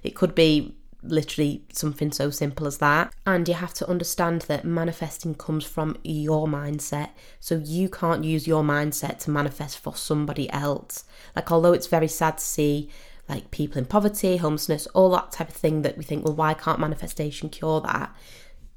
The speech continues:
It's pretty much impossible for you to manifest world peace with your mindset. You have to manifest for yourself.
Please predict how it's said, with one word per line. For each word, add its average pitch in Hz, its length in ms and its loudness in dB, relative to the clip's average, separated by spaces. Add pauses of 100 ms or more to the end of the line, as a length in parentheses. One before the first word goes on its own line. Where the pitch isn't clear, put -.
(140)
It's - 360 -4 (180)
pretty 175 160 0
much 170 300 -2
impossible 156 540 -2
for 156 400 -2 (360)
you 156 240 0
to 160 260 2
manifest 156 640 0
world 147 400 2
peace - 600 0 (560)
with 151 160 0
your 147 260 4
mindset. 143 600 2
You 160 200 0
have 156 180 -6
to - 100 -4
manifest 147 560 -2
for 151 360 2
yourself. 143 800 0